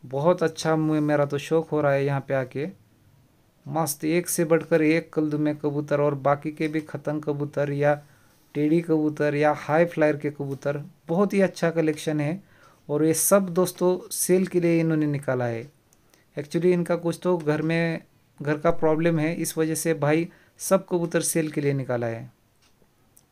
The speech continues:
देखिए दोस्तों, ये इनका खतंग का पेयर, ये नर की आँख, और ये देखिए दोस्तों, मादी की आँख। और दोस्तों, अगर किसी भाई को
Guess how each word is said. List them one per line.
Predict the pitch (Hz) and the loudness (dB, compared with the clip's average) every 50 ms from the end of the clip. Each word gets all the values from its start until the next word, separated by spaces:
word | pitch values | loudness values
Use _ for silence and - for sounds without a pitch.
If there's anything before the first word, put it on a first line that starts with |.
| - | -12
देखिए | 139 143 151 151 170 170 | -8 -8 -4 -2 -2 0
दोस्तों, | 160 165 160 - - 160 | 0 -2 -2 -2 -2 -2
ये | 151 147 147 147 147 | 0 0 0 0 -2
इनका | 147 143 143 139 139 156 | -2 -4 -2 -2 -4 -4
खतंग | 156 - - 147 147 156 160 165 | -4 -6 -8 -8 -6 -4 -4 -4
का | 160 156 | -2 -4
पेयर, | 151 147 143 139 156 190 196 - _ _ _ _ _ _ _ _ _ _ _ _ _ _ _ _ _ - | -4 -2 -2 -2 -2 -2 -4 -6 _ _ _ _ _ _ _ _ _ _ _ _ _ _ _ _ _ -10
ये | 139 131 131 | -6 -6 -4
नर | 123 131 135 139 131 | -4 -4 -4 -4 -6
की | - 143 139 139 | -4 -2 0 2
आँख, | 139 143 156 202 202 - - - - _ _ _ _ _ _ _ _ _ _ _ _ _ _ _ _ _ _ _ _ _ _ _ _ _ _ _ _ _ - | 2 4 2 2 0 -4 -10 -16 -20 _ _ _ _ _ _ _ _ _ _ _ _ _ _ _ _ _ _ _ _ _ _ _ _ _ _ _ _ _ -12
और | 147 135 135 139 143 147 143 | -8 -4 -2 0 0 0 0
ये | 147 147 147 156 160 160 156 | -2 -4 -4 -2 -2 -2 -2
देखिए | 143 135 135 131 - 131 123 | -2 -2 -4 -4 -6 -8 -8
दोस्तों, | 127 127 - - - 139 | -8 -10 -10 -8 -6 -6
मादी | 135 139 135 131 127 123 123 123 | -4 -4 -4 -4 -4 -4 -6 -8
की | 120 - - 123 | -10 -8 -8 -8
आँख। | 120 117 117 127 123 - - - _ _ _ _ _ _ - - _ _ | -8 -8 -8 -10 -14 -16 -20 -20 _ _ _ _ _ _ -20 -20 _ _
और | - 156 | -4 -4
दोस्तों, | 165 175 190 190 - 208 202 196 196 - _ _ - 151 143 143 - - _ - | -2 0 -2 -2 -2 -2 -2 -2 -4 -6 _ _ -16 -14 -14 -14 -14 -16 _ -8
अगर | 151 147 156 190 202 202 | -4 0 2 2 2 2
किसी | 196 - 185 190 202 190 | 0 -4 -2 0 0 0
भाई | 175 170 165 175 180 175 | 2 4 4 4 2 2
को | - 185 185 185 180 | 0 0 0 0 -2